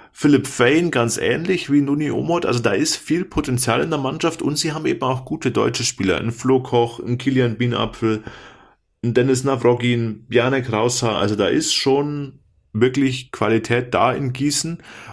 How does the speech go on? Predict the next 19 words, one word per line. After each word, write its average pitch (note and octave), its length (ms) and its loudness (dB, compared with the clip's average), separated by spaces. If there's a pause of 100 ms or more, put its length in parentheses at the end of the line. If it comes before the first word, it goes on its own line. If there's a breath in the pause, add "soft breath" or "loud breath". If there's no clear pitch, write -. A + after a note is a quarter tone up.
Und G#2 280 -6
klar A#2+ 180 4
hätten D3 220 -2
sie B2+ 100 2
den B2 160 2
Sieg D3+ 280 0
gern A#2+ 200 2
mitgenommen, C#3+ 480 -2
aber G#2 160 0
ich A#2+ 140 0
glaub, A#2 240 -2
trotz C3 280 -2
der A#2 120 0
Niederlage B2 520 2
müssen A#2 280 0
sie G#2+ 100 -2
sich G#2+ 160 -6
keine G#2+ 300 0
Gedanken G2+ 540 -2